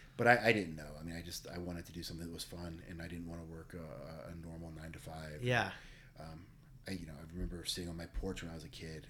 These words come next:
Speaker 1: on, like, a swing, and I don't remember why I had this thought, but I think it had something to do with my parents' divorce. And I just remember thinking to myself,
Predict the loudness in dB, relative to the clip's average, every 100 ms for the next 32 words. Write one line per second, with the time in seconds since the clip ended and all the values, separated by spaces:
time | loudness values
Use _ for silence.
0 | -8 -8 -8 -8 -8 -6 -2 -2 -2 0
1 | 4 6 6 4 0 2 2 2 -2 -4
2 | -4 -4 -4 -6 -10 -16 -18 -16 -6 2
3 | 4 4 2 2 2 0 -2 -2 -2 -4
4 | -4 0 2 0 -2 -2 0 0 2 0
5 | 0 -2